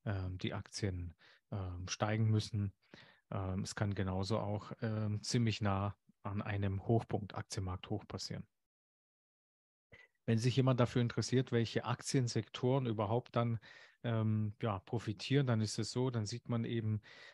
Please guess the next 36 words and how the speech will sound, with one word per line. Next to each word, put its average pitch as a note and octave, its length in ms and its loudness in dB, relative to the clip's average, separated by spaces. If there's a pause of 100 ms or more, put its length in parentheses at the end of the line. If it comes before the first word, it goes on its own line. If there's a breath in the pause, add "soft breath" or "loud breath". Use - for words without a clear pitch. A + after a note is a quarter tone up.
(120 loud breath)
dass A2 200 -2
hier A#2 200 0
auf A2 200 -6
drei G#2+ 460 0 (400 loud breath)
Monats, A2+ 760 0
ähm, G#2+ 680 0 (420 loud breath)
Sicht, A2 420 -2
also A2 180 -2
hier G#2+ 200 2
auf - 80 -8
der F#2+ 400 -4
rechten A#2+ 340 0
Seite, A2 380 0
das G2+ 220 -4
ist - 140 -6
jetzt G#2+ 160 -2
sozusagen G2 680 -4 (320 loud breath)
nach G#2+ 380 2
der, A#2+ 440 0
äh, A2+ 200 0
letzten A2 380 -2
Zinserhöhung, G#2+ 840 -2 (400)
dort - 180 -6
wo G#2+ 160 0
wir G#2 80 2
jetzt G#2 160 -2
quasi G2 340 -4
stehen, A2 420 -2 (280 loud breath)
sehen G#2 280 -2
wir G#2+ 100 0
historisch, G#2+ 680 0
waren G2 200 0
dann G2 260 -2 (320 loud breath)
Healthcare A2 600 2
und G#2+ 260 -2
I-T-Werte A#2 960 -2